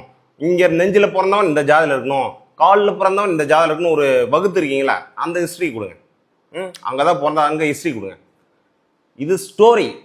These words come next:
நீங்க சொல்றது ஸ்டோரி. இங்க, அங்க, இங்க தமிழ்நாட்டுல, இங்க தமிழ்நாட்டுல இந்து மதத்துல இருக்கிற எல்லா மக்களையும் மதிக்கிறோம், ரெஸ்பெக்ட் பண்றோம், அவங்களோட நம்பிக்கையை நாங்க ரெஸ்பெக்ட் பண்றோம். ஏன் மு க ஸ்டாலினோட மனைவி அவர்கள் அவங்க,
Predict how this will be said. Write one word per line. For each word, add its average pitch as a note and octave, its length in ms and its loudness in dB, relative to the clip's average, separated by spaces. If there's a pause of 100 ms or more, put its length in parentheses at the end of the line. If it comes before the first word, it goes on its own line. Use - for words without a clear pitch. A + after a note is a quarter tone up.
நீங்க D#3+ 280 -2
சொல்றது G3+ 520 0
ஸ்டோரி. G#3+ 460 2 (400)
இங்க, D#3 420 4
அங்க, E3+ 440 -2
இங்க D3 280 0
தமிழ்நாட்டுல, D#3 1000 2
இங்க C3+ 180 -6
தமிழ்நாட்டுல F3 840 0
இந்து F3+ 480 -4
மதத்துல C#3 500 -2 (280)
இருக்கிற E3+ 440 0
எல்லா F3+ 440 2
மக்களையும் D#3+ 640 -2
மதிக்கிறோம், E3 460 -2 (340)
ரெஸ்பெக்ட் F#3 400 0
பண்றோம், A#2+ 300 -2
அவங்களோட D#3+ 340 0
நம்பிக்கையை E3+ 600 -2
நாங்க F3 200 0
ரெஸ்பெக்ட் C#3+ 360 -2
பண்றோம். G#2+ 260 -8 (420)
ஏன் G3+ 280 2 (300)
மு D#3+ 280 -4
க G3 160 4
ஸ்டாலினோட E3+ 720 0
மனைவி F3 340 2
அவர்கள் F3+ 360 2
அவங்க, G#3 320 2